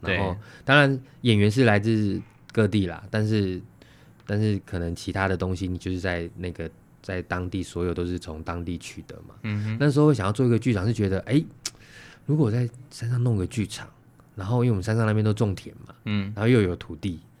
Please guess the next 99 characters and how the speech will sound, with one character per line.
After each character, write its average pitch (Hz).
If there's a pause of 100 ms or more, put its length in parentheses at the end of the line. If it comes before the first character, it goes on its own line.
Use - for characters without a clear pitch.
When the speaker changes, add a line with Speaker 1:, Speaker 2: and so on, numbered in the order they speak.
(120)
Speaker 2:
因 117
为 117
那 120
时 117
候 113
永 101
久 90
屋 90
盖 98
了 85
很 82
多 87
都 92
没 87
在 98
用， 95
我 101
想 101
说， 107
嗯， 175
那 175
我 110
可 120
以 120
拿 92
来 80
用。 85 (320)
然 -
后 113
我 110
就 127
邀 113
请 107
我 80
世 117
界 110
各 107
地， 110
因 123
为 113
以 95
前 90
去 107
国 92
外 98 (320)
上 92
课 92
啊， 80
学 85
东 90
西， 92
认 98
识 95
很 101
多 90
人， 82
Speaker 1:
对， 92
对。 92
Speaker 2:
想 95
说， 123
啊， 123
把 104
他 110
们 107
都 110
邀， 107 (120)
邀 98
过 98
来。 - (200)
然 95
后 104 (220)
为 170
什 123
么 95
只 92
能 87
在 107
台 82
北？ 85
为 120
什 104
么 95
只 85
能 82
在 92
哪 82
里？ -
Speaker 1:
嗯 98
哼。 98
Speaker 2:
我 95
说， 95
我 92
就 113
要 143
让 139
全 123
世 143
界 151
人 113